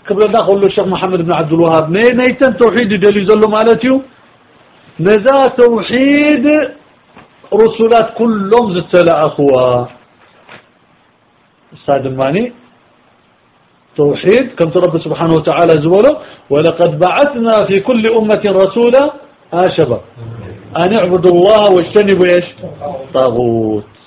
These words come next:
نحن رب تجوزو، كاب عبادة طاغوت، كاب شرك، راح أقول له، نزي أنت لا يكون كلهم الرسل، لكن أبزي مجتشا وقاتمو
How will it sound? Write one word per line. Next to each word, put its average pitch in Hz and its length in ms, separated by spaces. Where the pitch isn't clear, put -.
نحن 143 320
رب 127 260
تجوزو، 127 460
كاب 120 200
عبادة 135 480
طاغوت، 127 460
كاب 123 200
شرك، - 260
راح 135 200
أقول 139 340
له، 208 100
نزي 170 280
أنت 190 180
لا 165 140
يكون 143 180
كلهم 135 340
الرسل، 240 480
لكن 330 460
أبزي 254 460
مجتشا 196 460
وقاتمو 185 840